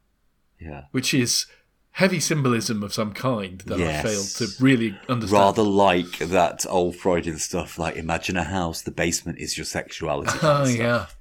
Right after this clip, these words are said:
Speaker 2: yeah.
Speaker 1: Yeah. But Lars knows what he's
Speaker 2: Wow.
Speaker 1: doing
Speaker 2: It
Speaker 1: here.
Speaker 2: is,
Speaker 1: I
Speaker 2: it
Speaker 1: mean,
Speaker 2: is a psychological study, yeah.
Speaker 1: Yeah.
Speaker 2: He goes back and he hides the car as well. Although, you know, let's get it, I mean, there's, it's not a p-,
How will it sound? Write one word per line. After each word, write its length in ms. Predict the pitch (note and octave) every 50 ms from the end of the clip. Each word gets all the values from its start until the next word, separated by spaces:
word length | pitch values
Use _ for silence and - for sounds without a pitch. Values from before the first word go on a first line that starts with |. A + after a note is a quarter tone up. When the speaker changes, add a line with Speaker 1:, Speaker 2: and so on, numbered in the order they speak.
| - _ _
Speaker 2:
yeah. 80 | - D2
Speaker 1:
Yeah. 120 | B1+ - - - _ _ _ _ _ _ _ _ _ _ _ _ _ _ _ _ _ _ _ _ _ _ _ _ _ _ _ _ _ _ _ _ _ _ - -
But 100 | F3 E3
Lars 280 | E3 D#3 D#3 C#3+ B2
knows 180 | C#3 C3+ A2+ A2
what 100 | A2 G#2+
he's 100 | F2+ E2
Speaker 2:
Wow. 60 | A2
Speaker 1:
doing 240 | G#2+ F#2+ F2+ E2 C3+
Speaker 2:
It 80 | C#3 D#3
Speaker 1:
here. 80 | G#3+
Speaker 2:
is, 160 | C4 - - -
Speaker 1:
I 40 |
Speaker 2:
it 60 | - -
Speaker 1:
mean, 100 | D3+ G3
Speaker 2:
is 140 | G3 G3 -
a 20 | -
psychological 680 | - G#3+ G3 - - E3+ D3+ A#2+ G#2 A2+ - - A2
study, 360 | - - - F#2+ E2 D#2+ E2
yeah. 160 | F#2 A2+ A#2+ A#2+ -
Speaker 1:
Yeah. 260 | - F#2 D#2 - - - - _ _ _ _ - - - -
Speaker 2:
He 80 | - E3
goes 200 | D3 F#3+ F#3+ -
back 220 | - E3 C#3+ C3 -
and 60 | B2
he 60 | B2 A#2
hides 300 | G#2+ B2 A#2 A2 G2 -
the 80 | A2
car 300 | - - A#2 A2+ G#2+ G#2+
as 120 | G2 F#2+ G#2
well. 340 | F#2+ G2 G2 F#2+ - - _ _ _ - - - - -
Although, 220 | D3+ F3 F3 - - - - - _
you 100 | E3 E3+
know, 180 | F3 D#3+ C#3 - - - - _ _ _
let's 160 | - A3 G#3+ -
get 180 | - G3 E3+
it, 80 | D#3+ - - D#3 - -
I 60 | D#3+
mean, 120 | D#3+ F3
there's, 220 | F3 E3+ D#3+ - -
it's 180 | - C#3 - -
not 160 | G3+ G#3 -
a 40 | -
p-, 140 | - -